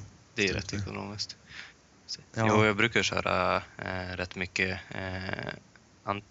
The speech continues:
Speaker 1: antingen stående på etthundra eller som,
Speaker 2: Mm.
Speaker 1: eh, eh, som, eh, som du, ett femtio, fast så här halvstående framkallning.
Speaker 2: Ja.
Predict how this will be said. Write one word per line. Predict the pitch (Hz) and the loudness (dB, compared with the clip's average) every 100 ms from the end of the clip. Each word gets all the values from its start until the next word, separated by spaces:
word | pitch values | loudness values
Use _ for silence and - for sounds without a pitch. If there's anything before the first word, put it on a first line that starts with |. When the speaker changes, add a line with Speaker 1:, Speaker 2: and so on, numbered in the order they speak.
| _ | _
Speaker 1:
antingen | 107 104 117 107 | -4 0 4 6
stående | 101 - 165 123 101 95 | 6 6 4 4 2 0
på | 95 98 | -2 0
etthundra | 98 95 - 101 98 95 101 - - - - - - _ - | 0 -2 -6 -4 0 0 -2 -10 -20 -18 -16 -16 -18 _ -4
eller | 98 95 | 0 2
som, | 92 92 90 87 | 4 2 2 0
Speaker 2:
Mm. | 90 92 92 - - | 0 0 0 -4 -10
Speaker 1:
eh, | 95 92 92 | -6 -4 -4
eh, | |
som, | 92 92 95 - 110 | -2 -4 -6 -8 -6
eh, | 95 90 92 | -4 -4 -4
som | - 95 | -4 -2
du, | 92 | 0
ett | 90 - | 0 0
femtio, | 98 92 - 92 87 | 0 0 0 0 0
fast | - 92 - | -2 0 0
så | - | 0
här | 92 | 0
halvstående | 95 92 92 90 95 - 101 101 98 | 0 2 2 2 -4 -4 -2 -2 -6
framkallning. | 95 104 104 101 - - - - _ _ _ _ _ _ _ _ | -6 -8 -6 -8 -6 -10 -12 -20 _ _ _ _ _ _ _ _
Speaker 2:
Ja. | 113 113 | 2 2